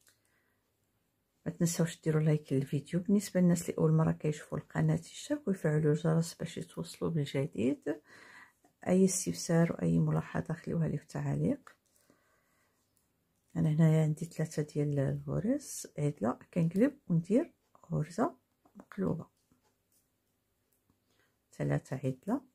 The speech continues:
واحد، اثنين، ثلاثة، وحدة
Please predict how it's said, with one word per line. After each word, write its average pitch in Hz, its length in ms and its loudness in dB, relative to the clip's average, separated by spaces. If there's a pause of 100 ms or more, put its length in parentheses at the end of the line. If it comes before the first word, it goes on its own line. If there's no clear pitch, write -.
(300)
واحد، - 380 -6 (840)
اثنين، 143 380 0 (1040)
ثلاثة، 135 640 -4 (2500)
وحدة - 360 -8